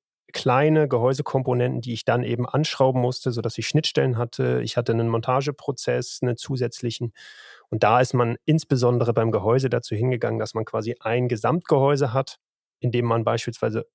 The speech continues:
obendrauf die Leistungselektronik einlässt, darunter den Stator und den Rotor unterbringt und seitlich das Getriebe anflanscht und dann nur noch mit einem Art Deckel eben diese Öffnungen verschließt. Ähm,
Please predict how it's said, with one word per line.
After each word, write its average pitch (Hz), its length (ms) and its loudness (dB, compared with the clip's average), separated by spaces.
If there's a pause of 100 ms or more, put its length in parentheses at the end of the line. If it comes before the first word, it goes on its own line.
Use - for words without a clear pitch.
obendrauf 127 640 2
die 120 100 -4
Leistungselektronik 123 1000 -2
einlässt, 151 640 2 (100)
darunter 127 800 -2 (560)
den 117 160 -4
Stator 135 440 2
und 120 120 -2
den 110 100 -4
Rotor 143 320 0
unterbringt 131 540 -2
und 107 120 -6
seitlich 107 360 -2
das - 160 -10
Getriebe 127 400 -4
anflanscht 135 480 -2
und 113 160 -4
dann 123 200 2
nur 131 140 2
noch 139 220 0
mit 123 180 -4
einem 117 140 -2
Art 110 260 -2 (180)
Deckel 135 380 0
eben 123 220 -2
diese 123 240 0
Öffnungen 127 500 0
verschließt. - 580 -10 (920)
Ähm, 117 480 2